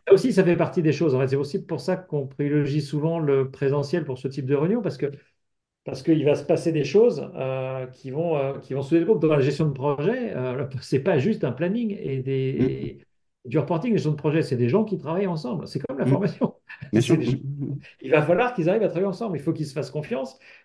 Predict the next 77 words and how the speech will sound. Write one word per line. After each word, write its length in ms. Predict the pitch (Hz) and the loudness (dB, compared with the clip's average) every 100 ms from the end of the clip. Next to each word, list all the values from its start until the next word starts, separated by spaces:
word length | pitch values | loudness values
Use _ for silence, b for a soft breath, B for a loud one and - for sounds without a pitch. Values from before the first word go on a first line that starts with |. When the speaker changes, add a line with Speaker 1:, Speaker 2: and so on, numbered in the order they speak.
| 185 | -8
Speaker 1:
d'autant 280 | 131 165 | 0 2
plus 140 | 147 160 | 2 0
s'ils 160 | - - 135 | -4 -12 -10
travaillent 200 | 131 123 | -6 -6
à 40 | |
distance. 360 | 131 214 247 b b b b b - | -6 -8 -8 b b b b b -10
Il 120 | - | -2
faut 160 | - 170 | 2 2
qu'ils 200 | 156 139 | 2 -4
se 140 | - | -2
respectent, 500 | 135 147 147 247 - | 0 0 0 -2 -2
il 60 | 143 | -4
faut 100 | 165 | -2
qu'ils 140 | 156 | 0
comprennent, 680 | 151 180 196 196 175 147 147 - | 2 2 2 2 -2 -6 -8 -10
qu'ils 100 | 131 | -4
s'écoutent, 440 | 123 160 294 302 - | 0 0 0 -4 -10
il 100 | - | -14
faut 80 | - | -14
qu'ils 180 | - 117 | -4 0
Speaker 2:
Mm. 60 | |
Speaker 1:
comprennent 320 | 135 139 180 - | 0 0 -2 -2
pourquoi 280 | - 196 | -6 0
l'autre 180 | 170 147 | 0 0
dit 160 | 127 147 | -2 -2
ça, 280 | 196 190 160 | 0 -2 -2
même 200 | 139 156 | -4 -4
si 140 | - | -6
je 40 | - | -10
suis 100 | 143 | -6
pas 100 | 139 | -4
d'accord 260 | 139 147 | -4 -6
avec 200 | 139 131 | -6 -4
lui, 160 | 156 170 | -4 -4
il 100 | 147 | -4
faut 80 | - | -10
que 80 | - | -14
j'essaie 220 | 123 151 | -10 -6
de 60 | - | -2
Speaker 2:
Exactement. 400 | - - 120 117 | -4 -2 -6 -4
Mm. 120 | 117 | -2
Speaker 1:
comprendre 320 | 160 160 180 | 0 2 2
la 80 | 170 | 2
diversité 560 | 131 143 160 - - 151 | 2 2 2 0 -8 -10
de 100 | 147 - | -12 -8
points 160 | - 160 | -2 2
de 80 | 151 | 2
vue. 180 | 254 | 0
Et 60 | - | -4
s'il 240 | - 185 | -4 -2
y 100 | 190 | 2
a 60 | 170 | 2
tout 160 | - 190 | 2 2
le 80 | |
monde 180 | 190 185 | 2 2
autour 180 | 147 135 | -2 -2
de 60 | 135 | -2
la 80 | |
table, 240 | 139 269 208 | -2 -4 -4
ils 60 | |
comprennent 340 | 139 147 143 139 | -2 -2 -2 -4
très, 160 | - | -4
très 140 | 202 214 | -6 -6
vite 160 | 240 | -8
ça. 180 | - 127 B B - | -8 -12 B B -8
C'est 120 | 151 | 2
que 60 | |
Speaker 2:
Mm, 80 | 123 | 4
Speaker 1:
quand 120 | - | 4
Speaker 2:
mm. 40 | 190 | 4
Speaker 1:
quelqu'un 240 | 190 - - - | 2 2 -12 -8
pose 100 | 170 | -4
un 60 | |
truc 160 | 165 170 | -2 -2
sur 160 | - 139 | -2 0
la 120 | 143 | 0
table, 340 | 240 277 190 | 0 -2 -4